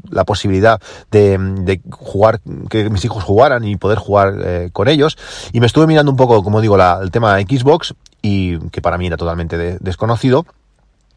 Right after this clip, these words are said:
y decidimos, pues, pedirle una, una Xbox a, a los Reyes Magos. No sé si estáis puestos en, en el tema, si sois jugones o no. Mm, para mí yo creo que es algo, ha, ha sido algo muy positivo. Eh, creo que tenía que haber hecho, lo tenía que haber hecho antes.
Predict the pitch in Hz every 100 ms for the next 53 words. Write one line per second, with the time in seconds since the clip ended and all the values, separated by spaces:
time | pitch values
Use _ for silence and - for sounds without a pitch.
0 | - - 131 120 131 131 131 - 95 95
1 | 107 110 110 98 98 95 95 104 104 101
2 | 90 107 - 92 82 82 - 90 87 98
3 | 90 87 80 80 - - - - - -
4 | - 156 175 156 143 123 - 135 123 113
5 | 110 107 104 98 95 143 156 156 - -
6 | 113 117 113 104 107 139 151 - 113 -
7 | 117 107 - 110 123 156 131 139 131 127
8 | 117 107 104 117 117 - 120 117 107 107
9 | 110 101 92 139 151 151 87 87 - 110
10 | 113 107 101 101 98 90 98 98 98 92
11 | 90 101 104 101 90 95 92 - 139 123
12 | 147